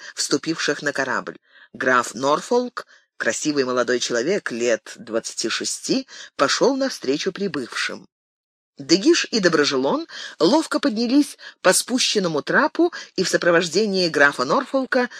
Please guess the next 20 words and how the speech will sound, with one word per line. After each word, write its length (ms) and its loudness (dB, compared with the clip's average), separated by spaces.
подошли 540 2
поклониться 880 -2
высочайшим 880 -2
особам. 720 -4
Уважение, 960 -2
а 100 2
главное, 500 6
какая-то 540 0
безотчетная 920 2
робость 720 4
помешали 560 2
графу 380 2
де 80 2
Гишу 500 0
рассмотреть 960 0
молодую 420 2
принцессу. 800 -4
Она 380 0
же, 140 -4
напротив, 640 0